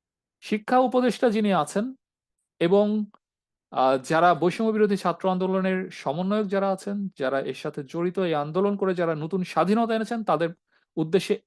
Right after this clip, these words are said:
একটা কথাই বলবো, এই মাদ্রাসা শিক্ষা, শিক্ষক এবং শিক্ষার্থী,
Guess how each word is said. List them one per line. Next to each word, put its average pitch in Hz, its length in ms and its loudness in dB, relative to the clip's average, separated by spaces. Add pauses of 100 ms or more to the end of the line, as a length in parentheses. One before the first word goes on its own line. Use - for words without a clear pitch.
(120)
একটা - 240 -4
কথাই 190 280 -2
বলবো, 120 220 -8 (480)
এই 156 120 -2 (240)
মাদ্রাসা 175 460 0 (100)
শিক্ষা, 208 360 -10 (420)
শিক্ষক 214 640 -2 (580)
এবং 147 140 0 (160)
শিক্ষার্থী, - 540 -6